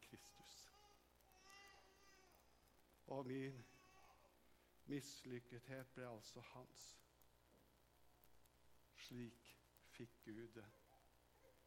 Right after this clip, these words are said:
et kar som han ville. La oss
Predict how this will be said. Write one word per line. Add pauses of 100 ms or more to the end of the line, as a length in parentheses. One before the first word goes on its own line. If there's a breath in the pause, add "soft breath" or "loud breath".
(280)
et
kar (1400)
som
han
ville. (1700)
La
oss